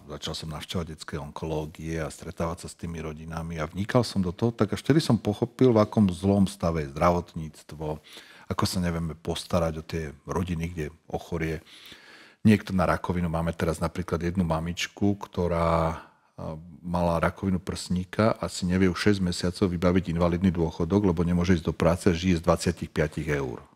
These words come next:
ktoré má na, ona je sama so synčekom, takže má prídavky na, na synčeka, čiže má dvadsaťpäť eur a už šesť mesiacov žije z dvadsiatich piatich eur.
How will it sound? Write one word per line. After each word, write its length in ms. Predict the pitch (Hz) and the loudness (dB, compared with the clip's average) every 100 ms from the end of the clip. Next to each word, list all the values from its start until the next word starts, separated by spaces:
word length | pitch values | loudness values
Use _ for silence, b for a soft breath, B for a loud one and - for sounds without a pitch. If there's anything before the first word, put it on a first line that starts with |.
| _ | _
ktoré 260 | - 92 82 | -4 2 4
má 220 | 80 85 | 4 4
na, 180 | 82 78 | 4 2
ona 240 | 92 90 | 4 4
je 60 | - | 4
sama 260 | 90 87 | 4 6
so 80 | 82 | 4
synčekom, 560 | 73 87 87 104 - 101 | 0 -2 2 4 4 2
takže 160 | 87 | 2
má 160 | 92 85 | 2 2
prídavky 480 | 92 90 92 - 90 | 2 4 4 2 0
na, 160 | 85 B B B B B B - | -2 B B B B B B 2
na 100 | 107 | 2
synčeka, 460 | - 101 104 98 | 2 0 2 2
čiže 160 | 110 104 | 2 4
má 80 | 98 | 4
dvadsaťpäť 640 | 82 95 - 110 92 90 | 4 4 4 2 2 6
eur 160 | 107 101 | 6 6
a 60 | 87 | 4
už 80 | |
šesť 160 | - 95 | 2 4
mesiacov 420 | 92 - 92 104 | 2 2 2 4
žije 220 | 92 95 | 2 2
z 60 | 87 | 2
dvadsiatich 420 | 90 - 90 - | 2 2 0 -2
piatich 380 | - 80 - 87 | -4 -2 0 0
eur. 240 | 82 73 | 2 0